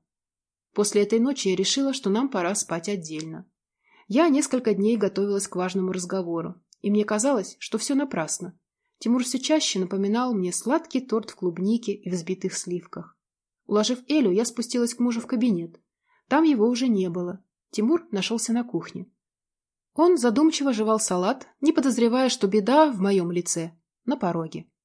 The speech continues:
«Нам надо поговорить», заявила я с дебильной драмой в голосе. В моей голове эта фраза звучала лучше. Я потерла влажные ладони о шелковые домашние брюки.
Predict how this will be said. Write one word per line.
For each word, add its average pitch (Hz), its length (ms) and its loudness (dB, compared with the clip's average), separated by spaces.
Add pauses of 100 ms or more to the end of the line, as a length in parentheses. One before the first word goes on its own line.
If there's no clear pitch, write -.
(440)
«Нам 262 500 2
надо 226 280 2
поговорить», 247 680 0
заявила 180 440 0
я 202 180 2
с 208 60 -4
дебильной 180 460 -2
драмой 247 380 2
в 196 60 -2
голосе. 160 540 -6 (920)
В - 20 -6
моей 240 320 6
голове 262 360 6
эта 269 120 0
фраза 226 300 2
звучала 233 380 0
лучше. 180 580 0 (120)
Я 202 280 2
потерла 196 420 0
влажные 190 360 0
ладони 190 480 0
о 190 80 -4
шелковые 185 480 -2
домашние 185 480 0
брюки. 170 500 -4